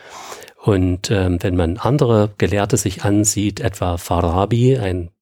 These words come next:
anderer großer und wichtiger Philosoph, Logiker, Musikwissenschaftler,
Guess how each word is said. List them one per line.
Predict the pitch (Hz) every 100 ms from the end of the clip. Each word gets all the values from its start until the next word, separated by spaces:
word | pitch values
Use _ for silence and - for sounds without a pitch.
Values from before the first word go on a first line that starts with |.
| -
anderer | - 113 113 113 110 - - - - - _ - _ -
großer | 98 113 127 117 104 -
und | 98 92 -
wichtiger | 117 - 123 110 98 95 110
Philosoph, | - - 107 117 101 101 110 -
Logiker, | 90 113 139 110 - 110
Musikwissenschaftler, | 101 101 104 127 - 117 117 117 110 - 113 113